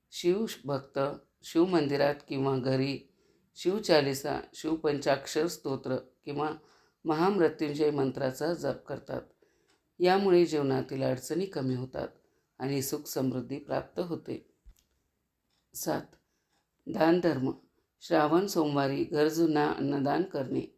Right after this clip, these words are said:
किंवा वस्त्रदान करणे शुभ मानले जाते. श्रावण सोमवारी विशिष्ट उपाय केले जातात, ज्यामुळे मनोकामना लवकर पूर्ण होतात. आठ, एकाक्षी नारळाचा उपाय.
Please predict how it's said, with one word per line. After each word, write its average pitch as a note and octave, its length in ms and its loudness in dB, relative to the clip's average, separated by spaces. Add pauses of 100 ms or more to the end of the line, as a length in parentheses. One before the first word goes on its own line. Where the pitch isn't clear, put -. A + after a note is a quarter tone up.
किंवा C#3 240 -2
वस्त्रदान C#3+ 640 -2
करणे C#3 480 -4 (320)
शुभ C#3+ 220 -4
मानले C#3 380 0
जाते. - 480 -8 (380)
श्रावण D#3+ 360 4
सोमवारी E3+ 560 4
विशिष्ट D3+ 440 -6
उपाय C#3+ 340 0
केले C3+ 340 -4
जातात, - 380 -6 (800)
ज्यामुळे C3+ 480 2 (680)
मनोकामना C#3+ 720 2
लवकर C3 360 0
पूर्ण C3 300 -2
होतात. - 420 -6 (1400)
आठ, C3 260 0 (540)
एकाक्षी E3 520 0
नारळाचा C3+ 600 0
उपाय. - 340 -8